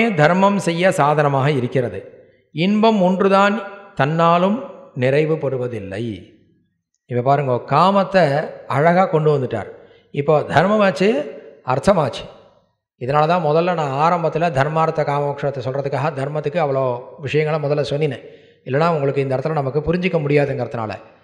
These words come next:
இப்போ தர்மத்தை பண்ணினா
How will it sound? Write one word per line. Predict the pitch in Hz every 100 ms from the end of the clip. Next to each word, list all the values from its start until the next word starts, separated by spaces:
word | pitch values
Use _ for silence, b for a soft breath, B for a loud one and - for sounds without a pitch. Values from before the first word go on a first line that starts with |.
| b b b _
இப்போ | 180 180 180 160 226 220
தர்மத்தை | 120 135 196 208 226 233 220 226 233 - - - -
பண்ணினா | 147 180 196